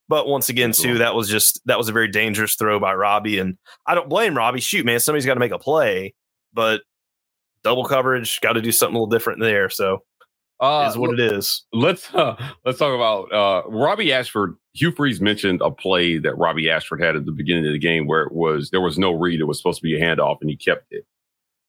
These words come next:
Speaker 1: Yeah.
Speaker 2: Um, kinda called
Speaker 1: Well
Speaker 2: him out. I, I'm not in love with the call out, but, um, you
Speaker 1: Well,
Speaker 2: know,
Speaker 1: Robbie, Robbie even admitted it too when he got interviewed with the
Speaker 2: He owned
Speaker 1: press.
Speaker 2: it. Yeah, he owned it. Uh, you ha-, and you can't do that if you're Robbie Ashford, right? Like, you ha-, you have to call it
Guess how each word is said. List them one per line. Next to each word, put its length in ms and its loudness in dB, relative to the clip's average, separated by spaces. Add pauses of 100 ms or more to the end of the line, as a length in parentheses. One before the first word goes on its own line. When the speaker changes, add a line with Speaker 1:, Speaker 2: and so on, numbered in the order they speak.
Speaker 1:
Yeah. 220 2
Speaker 2:
Um, 260 -4 (240)
kinda 160 0
called 240 0
Speaker 1:
Well 80 0
Speaker 2:
him 80 -4
out. 240 0
I, 160 -2
I'm 100 -2
not 140 2
in 80 0
love 200 2
with 120 -4
the 60 -8
call 280 0
out, 280 0 (100)
but, 240 0 (320)
um, 480 0 (640)
you 120 -4
Speaker 1:
Well, 80 -2
Speaker 2:
know, 20 0
Speaker 1:
Robbie, 280 0 (100)
Robbie 300 0
even 180 -2
admitted 360 0
it 100 -6
too 220 0
when 100 0
he 60 -2
got 160 2
interviewed 340 2
with 140 -2
the 100 -2
Speaker 2:
He 80 2
owned 180 0
Speaker 1:
press. 100 0
Speaker 2:
it. 60 -14 (220)
Yeah, 160 2
he 140 0
owned 260 2
it. 140 0 (380)
Uh, 360 2
you 140 0
ha-, 60 2
and 200 0
you 80 -4
can't 240 0
do 160 0
that 200 2
if 100 -6
you're 100 0
Robbie 320 2
Ashford, 380 -2
right? 220 2
Like, 200 -2
you 120 0
ha-, 100 -4
you 160 0
have 280 0
to 180 -2 (440)
call 280 0
it 140 -4